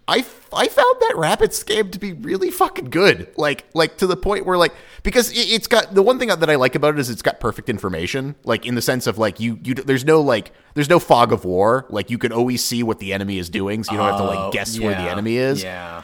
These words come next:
Speaker 1: Which I find actually way more enjoyable than having to, like, like, randomly stumble upon enemies. I mean, obviously, like, it's, you know, it's a more realistic, gritty, whatever,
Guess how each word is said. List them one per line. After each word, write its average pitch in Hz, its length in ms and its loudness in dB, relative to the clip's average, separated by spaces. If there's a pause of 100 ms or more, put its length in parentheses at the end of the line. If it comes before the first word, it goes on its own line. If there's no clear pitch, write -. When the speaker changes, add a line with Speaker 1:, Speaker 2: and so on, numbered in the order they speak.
(160)
Speaker 1:
Which 170 240 2
I 180 80 2
find 240 320 4
actually 180 320 4
way 170 180 6
more 175 240 6
enjoyable 143 600 4
than 127 120 4
having 123 260 -2
to, 131 100 0
like, 117 300 2
like, 107 180 -2
randomly 113 580 0
stumble 110 460 2
upon 98 260 2
enemies. 113 320 -2
I 127 40 -4
mean, 147 120 -4
obviously, 160 500 0
like, 117 280 0
it's, - 160 -10
you 117 80 -2
know, 98 120 -2
it's 87 120 -6
a 110 40 -2
more 104 200 0
realistic, 92 560 -4
gritty, 92 320 -6
whatever, 85 500 -6